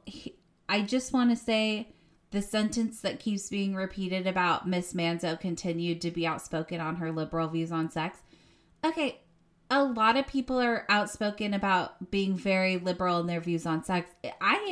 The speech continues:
am. It's none of my business what you do in the bedroom. Go do you. I mean, my God, get a butt plug up there and just go to town. I don't give a fuck. But that doesn't mean that you can just assault me. You know what I mean? It's like, m-, just because Ms. Manzo's, like,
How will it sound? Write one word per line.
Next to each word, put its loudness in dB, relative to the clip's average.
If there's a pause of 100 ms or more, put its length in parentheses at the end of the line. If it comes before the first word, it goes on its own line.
(100)
am. -2 (420)
It's 0
none -2
of 2
my 0
business 2
what 0
you -2
do 0
in 0
the -2
bedroom. 0
Go 2
do 0
you. 4 (100)
I 4
mean, 2 (100)
my 2
God, 2
get 0
a 0
butt -2
plug -2
up -4
there -2
and -4
just -10
go 0
to 0
town. -8 (340)
I 4
don't 6
give 0
a 2
fuck. -10 (1500)
But 4
that 8
doesn't 2
mean 8
that 6
you 6
can 8
just 2
assault 6
me. 0
You 6
know 10
what 8
I 6
mean? 6
It's 0
like, 4
m-, 4
just 2
because 4
Ms. 6
Manzo's, 4
like, 2